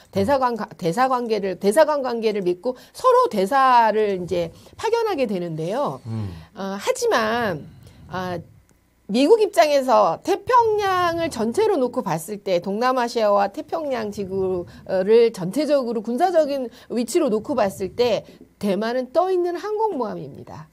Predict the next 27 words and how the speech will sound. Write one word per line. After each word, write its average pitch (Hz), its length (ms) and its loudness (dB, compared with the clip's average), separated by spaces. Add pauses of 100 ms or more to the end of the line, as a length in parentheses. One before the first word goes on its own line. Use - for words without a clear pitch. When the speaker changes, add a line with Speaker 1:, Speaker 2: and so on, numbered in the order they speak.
Speaker 2:
예. 92 240 -10 (180)
Speaker 1:
완전히 320 480 4
하나의 440 400 2
중국을 320 600 0
주장하면서 247 880 2
대만이 254 420 -2
Speaker 2:
그래서 262 140 -2
Speaker 1:
중국에 262 500 0
Speaker 2:
요런 330 100 0
Speaker 1:
편입되면 220 880 0
Speaker 2:
음. 82 160 -14 (720)
Speaker 1:
사실 262 340 -4
동남아시아와 233 1300 0 (240)
그다음에 208 720 -4 (120)
태평양에 403 600 0
떠 269 180 6
있는 220 540 -2 (120)
우리 240 220 -4
이제 254 160 0
이 254 240 0
차 427 220 2
세계대전에서 285 840 2
여러분이 233 560 0
지금 233 240 -8
영화로도 254 520 4
나와 175 280 -2
있는 180 420 -6